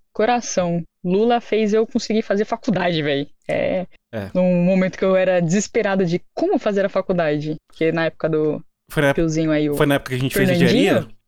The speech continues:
Speaker 1: Foi.
Speaker 2: É, eu
Speaker 1: Porque
Speaker 2: também.
Speaker 1: na época do Fernandinho era o, o fies era muito caro, né? Era um programa muito caro. E aí, quando eu tava terminando o colegial,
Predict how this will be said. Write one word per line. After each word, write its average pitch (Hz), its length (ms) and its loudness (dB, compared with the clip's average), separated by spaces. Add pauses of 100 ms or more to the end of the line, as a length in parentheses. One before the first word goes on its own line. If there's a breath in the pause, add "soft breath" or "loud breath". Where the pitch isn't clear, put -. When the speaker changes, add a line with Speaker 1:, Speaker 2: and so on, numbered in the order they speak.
(720)
Speaker 1:
Foi. 175 340 0 (260 soft breath)
Speaker 2:
É, 135 160 0
eu 120 40 -2
Speaker 1:
Porque 143 180 -2
Speaker 2:
também. 156 80 4
Speaker 1:
na 147 60 6
época 147 200 0
do 180 340 2
Fernandinho 185 720 0
era 247 540 0
o, 190 260 -2
o 180 80 -2
fies 185 600 0
era 185 140 0
muito 190 200 -2
caro, 214 320 -4
né? 175 220 -2
Era 160 120 -2
um 165 100 -2
programa 170 440 0
muito 180 180 -4
caro. 151 300 -4 (340)
E 170 80 0
aí, 170 120 2
quando 190 280 0
eu 196 80 2
tava 202 180 0
terminando 214 460 2
o 277 320 2
colegial, 202 840 0